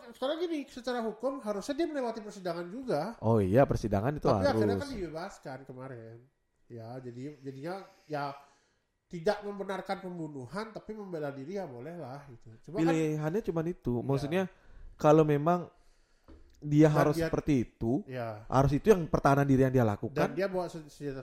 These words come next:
Speaker 1: tajam sih juga.
Speaker 2: Iya,
Speaker 1: Nah,
Speaker 2: untuk
Speaker 1: makanya kan
Speaker 2: jaga-jaga.
Speaker 1: harusnya kan, harusnya kan tetap melewati persidangan kalau menurutku ya, secara hukumnya ya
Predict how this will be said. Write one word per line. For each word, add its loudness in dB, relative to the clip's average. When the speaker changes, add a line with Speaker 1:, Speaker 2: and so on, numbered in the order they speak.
Speaker 1:
tajam -10
sih -18
juga. -12
Speaker 2:
Iya, -4
Speaker 1:
Nah, -10
Speaker 2:
untuk -8
Speaker 1:
makanya -2
kan 2
Speaker 2:
jaga-jaga. 0
Speaker 1:
harusnya -2
kan, -10
harusnya -16
kan -14
tetap -14
melewati -14
persidangan -14
kalau -20
menurutku -8
ya, -4
secara -14
hukumnya -16
ya -10